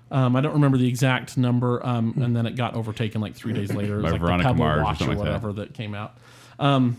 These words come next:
Speaker 1: but I was happy to back it. And then, uh, n-, another thing, just to show how popular it is, is you mentioned the show Critical Role.
Speaker 2: Yes.
Speaker 1: Streams on Twitch every Thursday, seven P M Pacific. You should totally watch it, but watch out, they swear a lot.
Speaker 2: Hmm.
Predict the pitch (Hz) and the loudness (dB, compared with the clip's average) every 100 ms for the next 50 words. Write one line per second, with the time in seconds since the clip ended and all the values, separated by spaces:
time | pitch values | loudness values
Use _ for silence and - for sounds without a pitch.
0 | - - 147 135 143 123 123 123 120 113 | -6 -2 0 0 -2 -2 -2 -2 -2 -2
1 | 120 - 139 139 160 156 143 127 131 127 | -6 -4 0 0 0 0 -2 -2 -2 0
2 | 131 - - 139 151 139 143 139 127 127 | -2 -4 -6 -4 -2 -2 -2 -2 -4 -6
3 | 135 120 127 120 127 120 123 117 110 - | -6 -4 -6 -6 -8 -6 -8 -8 -12 -14
4 | - - 127 127 120 117 113 117 110 - | -20 -14 -8 -6 -4 -6 -8 -8 -10 -8
5 | 120 113 113 117 131 143 139 - 87 - | -10 -10 -8 -4 -2 -2 -4 -4 -4 -6
6 | - - - - 143 135 123 123 196 185 | -16 -16 -8 0 2 2 0 -2 -4 -4
7 | - 147 135 120 214 208 180 190 175 143 | -4 -4 -2 -4 -2 -2 -2 -4 -4 -4
8 | 131 120 131 123 113 110 113 113 - 196 | -2 -4 -4 -4 -4 -6 -8 -10 -8 -6
9 | 202 202 - 120 - 123 135 127 120 131 | -6 -8 -8 -8 -8 -6 -4 -4 -2 -2
10 | 156 160 160 - 131 - 117 117 143 135 | -2 -2 -4 -4 -6 -4 -6 -6 -4 -6
11 | 120 113 - 123 120 98 98 135 196 - | -6 -12 -8 -8 -8 -10 -8 -10 -10 -16
12 | - - - 147 | -20 -14 2 4